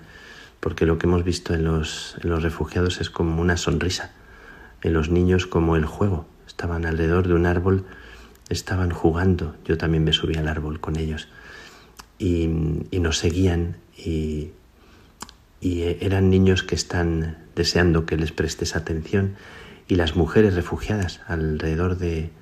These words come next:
del convento de las Carmelitas que nos preparaban los platos típicos de, de Irak,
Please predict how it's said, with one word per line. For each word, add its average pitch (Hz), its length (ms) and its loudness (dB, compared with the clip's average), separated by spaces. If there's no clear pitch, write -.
del 80 140 0
convento 92 380 2
de 87 100 2
las 82 160 -2
Carmelitas 82 580 -2
que - 140 -2
nos 78 100 0
preparaban 95 540 0
los 82 140 0
platos - 380 -2
típicos - 480 -4
de, 78 220 -6
de 90 160 -2
Irak, 90 320 -4